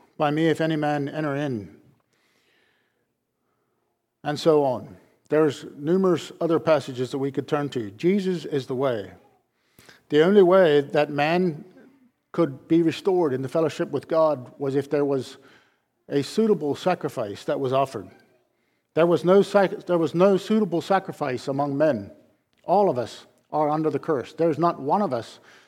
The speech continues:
that is able or would qualify to be that sacrifice. Even if we were willing, we would not be able. And there's, I don't think, any other way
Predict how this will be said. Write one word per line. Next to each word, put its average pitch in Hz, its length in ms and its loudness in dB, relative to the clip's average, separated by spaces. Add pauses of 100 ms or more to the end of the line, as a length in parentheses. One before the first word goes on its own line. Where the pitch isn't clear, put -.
(140)
that 156 140 2
is 160 280 -4
able 190 600 0 (600)
or 156 340 4 (720)
would 151 160 -2
qualify 185 640 4
to - 160 -2
be 196 200 2
that 165 220 0
sacrifice. 135 720 -8
Even 185 240 2
if 175 200 0
we 175 120 6
were 147 200 2
willing, 185 640 2 (100)
we 170 140 4
would 165 140 2
not 160 260 -4
be 151 120 -2
able. 131 400 -4 (1500)
And 147 120 -4
there's, 160 400 2 (920)
I 170 140 2
don't 202 180 4
think, 185 220 0
any 180 240 2
other 185 460 2 (480)
way 135 600 0